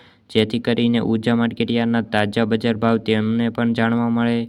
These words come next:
તો ચાલો મિત્રો, જાણી લઈએ ઉંઝા માર્કેટ યાર્ડના તાજા બજાર ભાવ. જીરું ચાર હજાર આઠસો રૂપિયાથી છ હજાર સાતસો પચીસ રૂપિયા, સુવા એક હજાર રૂપિયાથી બાવીસો રૂપિયા,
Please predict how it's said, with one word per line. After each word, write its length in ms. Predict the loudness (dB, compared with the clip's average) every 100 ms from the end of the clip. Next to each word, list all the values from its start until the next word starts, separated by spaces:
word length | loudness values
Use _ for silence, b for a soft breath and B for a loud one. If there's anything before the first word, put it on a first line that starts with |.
| B B B _
તો 120 | -4
ચાલો 340 | -2 0 0 0
મિત્રો, 360 | -2 -2 0 0
જાણી 380 | 0 0 2 2
લઈએ 320 | 2 0 0 -2
ઉંઝા 240 | -4 0 0
માર્કેટ 380 | 0 -2 -4 -2
યાર્ડના 360 | -2 0 -2 -2
તાજા 380 | 0 -2 0 -2 0
બજાર 280 | -2 -4 -2
ભાવ. 260 | -2 -2 -2 -6 b b b b -4
જીરું 360 | 2 2 2 0
ચાર 260 | -2 0 -2 0
હજાર 180 | -2 -2
આઠસો 400 | -4 -4 -2 -2
રૂપિયાથી 600 | -2 -2 -2 -2 -2 -4
છ 140 | -2 -4 -2 -2 -2
હજાર 160 | -4
સાતસો 440 | -2 -2 -4 -4 -4 -2
પચીસ 380 | -4 -4 -6 -6
રૂપિયા, 520 | -6 -6 -4 -2 -2 -6 b b b -2
સુવા 360 | 0 2 0 0
એક 220 | -2 0
હજાર 260 | 0 0 0
રૂપિયાથી 500 | -2 -2 -2 -2 -4
બાવીસો 600 | 0 0 0 -2 -2 -2
રૂપિયા, 520 | -2 -2 -2 0 -2